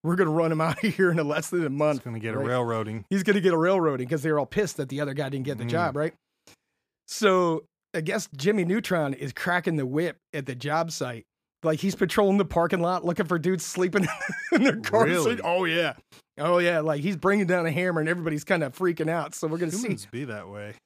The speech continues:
Speaker 1: Let's see how long this goes. And my joke was, <laughs> like, these dudes are gonna bring camp chairs now. They're gonna find a new place to hide. And they're gonna throw their camp chairs up on the roof of the building. <laughs>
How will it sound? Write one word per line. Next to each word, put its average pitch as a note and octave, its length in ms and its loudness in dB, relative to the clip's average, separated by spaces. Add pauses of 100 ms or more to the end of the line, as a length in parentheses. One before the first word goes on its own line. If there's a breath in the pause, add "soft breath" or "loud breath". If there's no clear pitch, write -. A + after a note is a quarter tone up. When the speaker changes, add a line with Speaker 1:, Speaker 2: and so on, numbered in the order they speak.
(140)
Speaker 1:
Let's E3+ 160 -2
see G#3+ 200 -2
how F#3 180 -2
long E3 300 0
this D#3+ 160 -2
goes. D3 360 0
And C#3 160 -2 (120)
my D#3+ 200 0
joke D#3 320 0
was, D3 360 -2
<laughs> - 80 -6
like, F3 100 0
these E3+ 200 -2
dudes G3 200 0
are F#3 60 2
gonna E3 160 2
bring D#3 220 0
camp D#3+ 300 -4
chairs D3+ 300 -2
now. C3+ 220 -4
They're C#3+ 100 -6
gonna D3 140 -6
find D3 200 -2
a C3 40 -6
new D3 120 -2
place C#3+ 260 -6
to C3+ 100 -6
hide. C#3+ 300 -4 (440 loud breath)
And E3 80 -2
they're F#3+ 80 6
gonna F#3+ 160 2
throw G#3+ 220 2
their F#3 100 2
camp F3+ 300 -2
chairs F3 320 2
up F3+ 120 2
on F3+ 60 0
the D#3+ 80 2
roof D#3+ 260 0
of F3 80 -2
the E3+ 60 0
building. E3+ 320 0
<laughs> G#5+ 60 -4